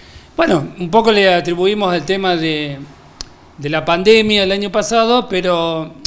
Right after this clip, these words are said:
notamos así como cierta tristeza en él. Y bueno, surgió la idea de, ¿por qué no hacemos una bicicleteada para el dos de abril?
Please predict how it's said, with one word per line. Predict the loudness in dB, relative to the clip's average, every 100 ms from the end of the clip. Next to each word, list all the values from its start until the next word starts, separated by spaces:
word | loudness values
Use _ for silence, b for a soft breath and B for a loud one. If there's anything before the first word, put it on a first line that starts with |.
| -10
notamos | -8 -2 0 0
así | -2 -6
como | -4 -4
cierta | -4 -4 -6 -6 -8 -8 -10 -14 _ _ _ _ _ _
tristeza | -14 -14 -6 -4 -4 -6
en | -4
él. | -6 -8 B B B B B
Y | -4
bueno, | -2 -2 -6 -12
surgió | -10 -8 -4 -2
la | 0
idea | 0 2 2
de, | 0 -2 -4 -8 -14 _
¿por | -12
qué | -8
no | -6
hacemos | -6 -6 -4
una | -4 -4
bicicleteada | -6 -8 -8 -6 -4 -2 -2 -2 -4
para | -6 -6
el | -8
dos | -6
de | -6
abril? | -6 -8 -14